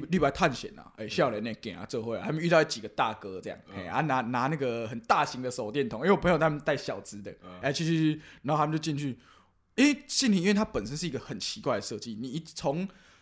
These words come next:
Speaker 1: 大门是进不去的，因为是铁卷门关起来嘛，他为了不让人家，但是他后面不知道为什么，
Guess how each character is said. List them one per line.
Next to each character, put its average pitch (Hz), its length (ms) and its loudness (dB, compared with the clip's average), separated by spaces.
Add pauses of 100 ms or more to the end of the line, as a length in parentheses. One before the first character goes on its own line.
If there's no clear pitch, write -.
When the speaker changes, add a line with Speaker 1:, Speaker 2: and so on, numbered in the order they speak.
(240)
Speaker 1:
大 208 200 12
门 117 220 0
是 156 100 -6
进 147 160 -2
不 107 80 -4
去 107 200 -6
的， - 60 -10
因 147 100 -8
为 147 80 -4
是 139 140 0
铁 123 180 -6
卷 107 160 -4
门 71 140 -10
关 104 160 -4
起 104 120 -6
来 76 80 -10
嘛， - 80 -14
他 113 80 -2
为 135 120 4
了 120 60 2
不 113 80 -4
让 113 100 -4
人 95 100 -10
家， 110 160 -12
但 214 120 6
是 220 60 4
他 247 80 6
后 240 220 6
面 214 120 6
不 226 180 -6
知 - 80 -2
道 254 80 6
为 254 120 6
什 156 100 -2
么， 101 160 -4